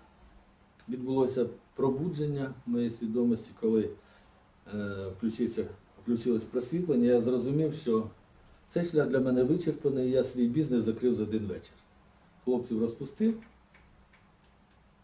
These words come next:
кого півроку ще утримував, поки вони шукали собі роботу.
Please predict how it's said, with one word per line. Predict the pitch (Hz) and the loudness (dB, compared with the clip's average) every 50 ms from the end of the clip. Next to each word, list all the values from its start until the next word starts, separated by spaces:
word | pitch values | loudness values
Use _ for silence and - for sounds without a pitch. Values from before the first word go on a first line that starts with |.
| _ _ _ _ - _ _ _ _ _ _ _ _ _ _ - - - - - - - - - - - - _ _ _ | _ _ _ _ -20 _ _ _ _ _ _ _ _ _ _ -20 -8 -2 2 2 2 2 0 -6 -12 -16 -20 _ _ _
кого | - 139 131 147 | -4 0 0 0
півроку | 143 - - 180 180 165 170 170 170 - 156 139 | 0 0 0 -2 0 2 2 2 2 2 -2 -6
ще | - - 143 | -2 0 0
утримував, | 143 139 135 135 139 143 135 135 131 127 123 120 113 - - - - - - - - _ _ _ - | 2 0 0 -4 -4 -4 -2 -2 -2 0 0 -2 -2 -4 -12 -20 -20 -20 -20 -20 -20 _ _ _ -10
поки | 127 120 - 127 | -8 -4 -2 0
вони | 123 127 120 | 0 0 0
шукали | 117 - 113 - - 117 117 113 110 | -2 -4 -8 -6 -4 -2 0 -2 -2
собі | - 117 107 110 | -4 -6 -4 -2
роботу. | 117 120 113 107 113 113 107 - - 104 | 0 0 0 0 0 -2 -4 -4 -6 -12